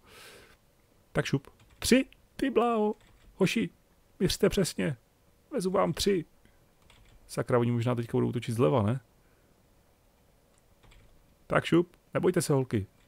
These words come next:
Čeká vás tam travička zelená. <laughs> Nice. Super.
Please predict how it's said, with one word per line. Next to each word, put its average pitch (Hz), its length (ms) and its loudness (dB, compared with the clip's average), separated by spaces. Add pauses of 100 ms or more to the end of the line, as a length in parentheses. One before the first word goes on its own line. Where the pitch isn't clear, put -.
(400)
Čeká 135 300 4
vás 131 180 2
tam 117 320 0 (240)
travička 139 400 -2
zelená. 135 580 2 (1040)
<laughs> 160 800 6 (840)
Nice. 110 560 -6 (1000)
Super. - 720 -4